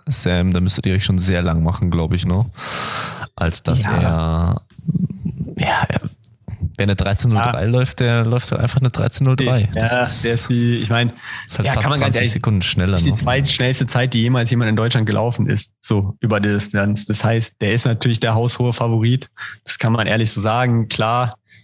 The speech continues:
Speaker 2: ich jetzt als Teilnehmer dieses Rennen werde nie in ein Rennen reingehen und sagen, es gibt null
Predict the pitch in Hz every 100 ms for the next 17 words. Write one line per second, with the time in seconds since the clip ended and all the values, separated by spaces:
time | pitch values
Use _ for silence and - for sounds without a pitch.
0 | _ _ - - 127 113 101 110 - 117
1 | 135 127 123 120 120 - 120 127 117 113
2 | 110 120 127 117 110 120 120 117 120 113
3 | 120 123 - 113 110 110 117 98 - 110
4 | 110 120 131 135